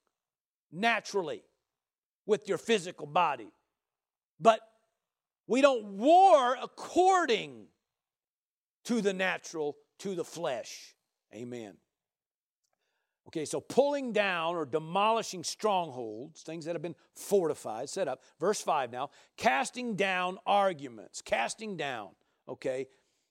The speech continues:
In fact, let me read the whole thing, and then I'm gonna come back and maybe define a little bit of this. "Casting down arguments and every high thing that exalts itself against the knowledge of God." Here we go. "Bringing every thought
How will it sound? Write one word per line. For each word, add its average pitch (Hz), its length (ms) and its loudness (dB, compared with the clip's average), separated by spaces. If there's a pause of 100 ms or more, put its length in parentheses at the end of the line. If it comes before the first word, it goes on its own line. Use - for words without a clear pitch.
(120)
In - 60 -20
fact, 170 200 -6
let 220 100 -4
me 208 100 0
read 180 260 -2
the 143 80 -2
whole 147 180 -4
thing, 147 240 -8
and 131 80 -12
then 160 80 -10
I'm 160 60 -12
gonna - 100 -12
come 139 180 -12
back 131 240 -6
and 104 180 -16
maybe 123 180 -14
define 117 480 -12
a 101 40 -16
little 127 240 -6
bit 107 140 -10
of 101 60 -14
this. 113 160 -18 (260)
"Casting 226 420 -2
down 196 220 0
arguments 151 640 -2
and 127 180 -18
every 208 320 -2
high 180 260 0
thing 151 380 -12 (280)
that 147 180 0
exalts 147 600 -2
itself 180 760 -2
against 156 440 -8
the 139 80 -10
knowledge 165 520 -2
of 180 120 -10
God." 147 280 0
Here 190 80 0
we 202 60 2
go. 160 180 0 (240)
"Bringing 190 600 -2
every 220 560 -2 (340)
thought 180 760 2